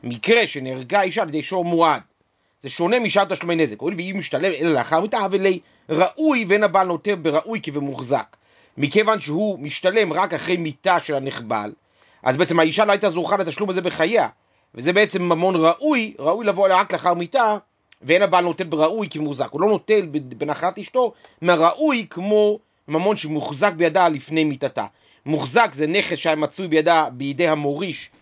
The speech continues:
לפני מיתתו, ראוי זה ממון שמגיע למוריש לאחר המיתה. ובעצם היה רק ראוי לבוא אליו, היה ראוי לבוא אליו אילו היה קיים וכולי.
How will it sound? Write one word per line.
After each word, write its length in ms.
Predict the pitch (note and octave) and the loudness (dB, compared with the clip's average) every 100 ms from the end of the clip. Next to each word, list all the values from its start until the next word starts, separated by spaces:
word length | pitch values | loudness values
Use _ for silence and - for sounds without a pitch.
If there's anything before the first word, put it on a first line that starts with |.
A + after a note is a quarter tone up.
| _ - | _ -8
לפני 280 | C#3+ F3 E3+ | -4 2 2
מיתתו, 440 | C#3+ C3+ D3 G3 | 2 0 2 4
ראוי 420 | F#3 A3+ D4 B3 | 2 2 0 -2
זה 120 | G3+ | 0
ממון 300 | F#3 F#3+ G#3+ | 0 0 -2
שמגיע 320 | F3+ E3 F3 G#3 | -2 -6 -2 0
למוריש 360 | G3+ A#3 A#3+ | 0 -2 -2
לאחר 340 | F3+ - E3+ D3 | -2 2 0 0
המיתה. 340 | C3+ A#2+ A2+ - _ _ _ _ _ | -4 -8 -10 -10 _ _ _ _ _
ובעצם 380 | B2 C3+ D#3+ E3 | -2 0 2 4
היה 100 | E3 | 4
רק 260 | D#3 E3+ D#3 | 4 2 2
ראוי 400 | D#3 - E4+ C4 | -2 -2 -2 2
לבוא 340 | G3+ D#3+ F3 | 2 2 0
אליו, 360 | D#3+ D#3+ D#3 C#3 _ _ _ _ _ _ _ | 2 2 2 0 _ _ _ _ _ _ _
היה 140 | C3+ D#3 | -4 0
ראוי 360 | D#3 - D#4 | 0 2 4
לבוא 260 | A3 D#3 E3 | 4 2 0
אליו 200 | D#3+ D3+ - | 0 0 -4
אילו 260 | G3 F#3+ D#3 | -6 2 4
היה 160 | C#3+ | 4
קיים 380 | C3+ C#3 B2+ A2 | 0 -2 -2 -4
וכולי. 340 | A#2+ C3+ A2+ | -10 -12 -12